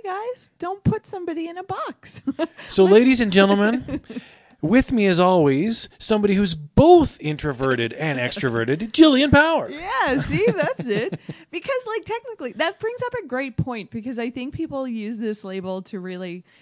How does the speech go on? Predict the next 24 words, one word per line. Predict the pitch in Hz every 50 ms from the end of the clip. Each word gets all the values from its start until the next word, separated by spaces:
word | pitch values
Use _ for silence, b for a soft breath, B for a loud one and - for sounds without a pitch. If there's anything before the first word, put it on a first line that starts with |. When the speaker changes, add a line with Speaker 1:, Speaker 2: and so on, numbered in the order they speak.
| b b b _
Speaker 1:
they | - 285
do. | 254 247 359 466 480 247
They | 247 214
put | 208 - 294 240
people | 233 - 294 233 262 254
in | 240 226
a | 226 214
box | 220 196 214 - - -
by | - 190
using | 185 190 190 196 180 185 165
it. | 147 - - -
"Oh, | - 233 226 226 226
don't | 196 208 202 185
worry, | 196 190 185 185
they're | 175 190 190 196
just | 175 156 147 170 180 185 190 180 - -
an | 185 175
introvert," | 175 180 170 170 165 156 160 170 170 175
or, | 180 - -
"Oh, | 220 214 208 208 196 190 B B B B B B -
they're | 220 180
such | - - - - 269 226 - -
an | 240 190
extrovert." | 190 185 170 - - 175 160 156 165 196